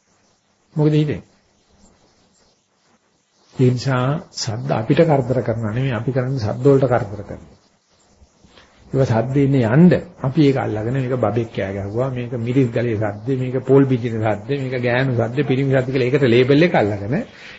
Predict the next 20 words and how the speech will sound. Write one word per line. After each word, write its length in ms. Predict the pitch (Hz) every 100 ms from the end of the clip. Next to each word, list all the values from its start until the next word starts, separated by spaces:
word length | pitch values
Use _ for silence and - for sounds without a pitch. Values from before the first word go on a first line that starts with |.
| -
ඊට 260 | 151 180
පස්සේ 380 | 185 175 170 202
ඒකට 260 | 165 170 170 190 175 -
වෛර 300 | 160 160 156
කර 180 | 151 147
කර 160 | 151
ඉන්නවා. 300 | 190 180 127 - _ -
එහෙම 180 | 147
නැත්නම් 240 | 143 131 143
මේ 160 | 151
අමරදේවගේ 640 | 127 139 151 131 131 127 123
සද්ද, 200 | 117 123
නැත්නම් 320 | 156 127 147
මේ 160 | 135 135
නන්දමාලිගේ 640 | 135 131 135 131 131 127
සද්ද 280 | 127 120 123
කියලා 240 | 131 185 294 - - - -
ඒක 240 | 147 147
බදා 300 | 147 123 98
ගන්න. 240 | 85 -